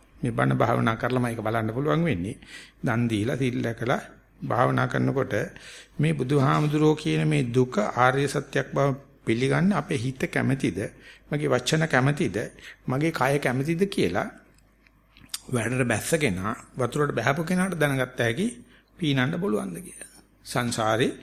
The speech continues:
සංසාර සාගරේ පීනන්න පුළුවන්ද කියලා. හුඟ දෙනෙක් නම් හිතනවා මේ දුක්ඛ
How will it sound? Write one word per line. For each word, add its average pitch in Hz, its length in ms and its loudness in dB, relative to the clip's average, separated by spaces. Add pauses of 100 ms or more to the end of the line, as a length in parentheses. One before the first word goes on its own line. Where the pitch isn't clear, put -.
සංසාර 107 460 0
සාගරේ 110 540 0 (500)
පීනන්න 175 340 4
පුළුවන්ද 110 400 0
කියලා. 113 200 -2
හුඟ 127 160 2
දෙනෙක් 175 320 4
නම් 156 180 0
හිතනවා 135 360 0
මේ 135 220 2
දුක්ඛ 113 400 -4